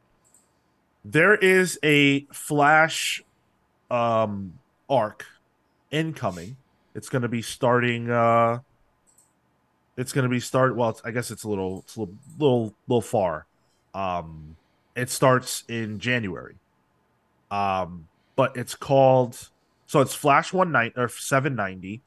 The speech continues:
Jeremy Adams is the writer. Uh, Roger Cruz on the art. Not a creative team that I'm familiar with, but the hook is why I'm interested in this. So the Flash is going to be fighting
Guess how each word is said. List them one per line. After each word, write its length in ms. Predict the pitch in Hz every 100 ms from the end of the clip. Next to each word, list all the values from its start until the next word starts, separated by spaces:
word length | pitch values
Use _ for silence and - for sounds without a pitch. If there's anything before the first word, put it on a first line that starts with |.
| _ _ _ _
Jeremy 400 | - 139 151 151
Adams 400 | 113 123 123 113
is 80 | 104
the 100 | 104
writer. 480 | 98 98 95 110 131 -
Uh, 200 | 98 95
Roger 420 | 107 123 131 135
Cruz 800 | 131 123 110 104 101 110 - - _ _ _ _ _ _
on 180 | 110 107
the 100 | 98 -
art. 260 | 92 - _
Not 460 | 104 123 160 160 -
a 60 | 143
creative 460 | 139 139 127 131 131
team 200 | 131 117
that 100 | 107
I'm 240 | 113 110
familiar 480 | - 107 113 107 85
with, 300 | 60 60 - _ _ _ _ _ _ -
but 220 | 139 -
the 100 | 98
hook 520 | - - - - - _ _ _ _ 110
is 160 | 95
why 560 | 95 113 107 98 92 87 _ _
I'm 160 | 110 104
interested 460 | 110 104 95 90
in 140 | 78 71
this. 340 | - - - _ _ _ _ _ _
So 220 | - 160
the 100 | 135
Flash 720 | 131 - 139 165 175 139 131 -
is 160 | 120
going 280 | 139 131 131
to 100 | 127
be 120 | 117
fighting 680 | - 127 120 117 98 92